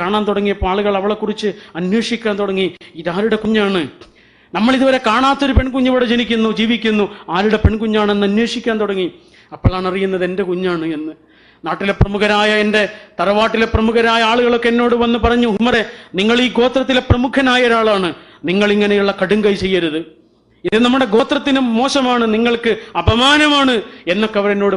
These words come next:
പറഞ്ഞപ്പോ, ഗോത്രമഹിമ കൊണ്ട് തിളച്ചുമറിഞ്ഞ എൻ്റെ മനസ്സ്, കുലപ്പെരുമ കൊണ്ട് തിളച്ചുമറിഞ്ഞ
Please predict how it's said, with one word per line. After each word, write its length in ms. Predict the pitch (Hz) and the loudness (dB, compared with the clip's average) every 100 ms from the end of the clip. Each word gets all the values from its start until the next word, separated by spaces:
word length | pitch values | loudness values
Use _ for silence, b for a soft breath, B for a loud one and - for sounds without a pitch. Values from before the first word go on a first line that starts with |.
| 190 | 0
പറഞ്ഞപ്പോ, 440 | 190 208 180 196 175 - - _ _ B B B B B _ 139 | -2 -2 -2 -2 -2 -6 -20 _ _ B B B B B _ -6
ഗോത്രമഹിമ 600 | 160 190 202 196 190 214 196 | -4 -2 0 0 2 2 2
കൊണ്ട് 180 | 202 190 196 | 0 0 0
തിളച്ചുമറിഞ്ഞ 600 | 196 202 214 202 202 202 196 | -2 -2 -2 0 0 0 -2
എൻ്റെ 200 | 202 196 190 | -2 -4 -4
മനസ്സ്, 340 | 185 185 - 165 - - b b b b b - | -4 -2 -4 -6 -6 -20 b b b b b -6
കുലപ്പെരുമ 520 | 190 208 - 202 220 220 | 0 2 2 2 2 2
കൊണ്ട് 200 | 220 220 214 | 2 2 2
തിളച്ചുമറിഞ്ഞ 640 | 208 220 220 226 220 226 | 0 0 0 0 2 0